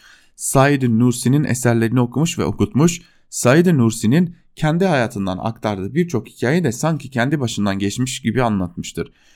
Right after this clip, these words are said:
Sadece nurculuk değil, rapor bin dokuz yüz elli yıllardan itibaren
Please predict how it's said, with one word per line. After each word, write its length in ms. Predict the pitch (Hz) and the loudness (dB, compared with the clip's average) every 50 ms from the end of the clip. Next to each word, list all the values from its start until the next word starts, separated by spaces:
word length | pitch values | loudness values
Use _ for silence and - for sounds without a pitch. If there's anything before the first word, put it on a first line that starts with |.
| _ _ | _ _
Sadece 480 | - - 156 151 147 147 143 135 143 | -2 2 4 4 4 4 2 2 2
nurculuk 440 | 143 139 135 127 135 139 143 139 - | 2 2 2 2 2 0 0 0 2
değil, 180 | 143 139 113 - | 2 2 4 2
rapor 380 | 101 107 - - 160 175 165 | 0 0 4 4 4 6 6
bin 120 | 131 127 127 | 4 2 2
dokuz 320 | 127 123 - 143 123 110 | 0 0 -2 -4 -4 -4
yüz 100 | - - | -2 -2
elli 160 | 131 123 131 | -2 -2 0
yıllardan 460 | 156 165 151 139 127 113 104 104 101 104 | -2 -2 0 -2 -2 -2 -2 -4 -4 -4
itibaren 640 | 101 - 110 98 104 101 107 123 151 180 175 175 | -6 -6 -6 -4 -2 -2 0 0 0 0 -2 -4